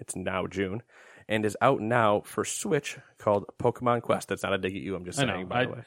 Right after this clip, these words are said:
Speaker 1: All right.
Speaker 2: it, it's June, and then later on, I saw that it was specified as late June.
Speaker 1: Oh,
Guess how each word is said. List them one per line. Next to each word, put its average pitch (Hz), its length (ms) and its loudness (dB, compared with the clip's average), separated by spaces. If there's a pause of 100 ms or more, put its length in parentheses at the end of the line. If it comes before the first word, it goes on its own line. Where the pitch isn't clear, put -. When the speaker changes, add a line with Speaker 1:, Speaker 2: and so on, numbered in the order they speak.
(140)
Speaker 1:
All 104 60 -10
right. - 100 -16 (200)
Speaker 2:
it, 131 180 2 (220)
it's 135 220 -2
June, 151 440 6
and 123 120 0
then 120 320 0
later 110 320 0
on, 104 440 -4 (120)
I 101 280 -4 (100)
saw 101 360 -6
that 98 100 -10
it 95 60 -10
was 98 120 -12
specified 92 640 -12
as 90 240 -18
late 92 380 -18
June. - 240 -18 (320)
Speaker 1:
Oh, 90 60 -6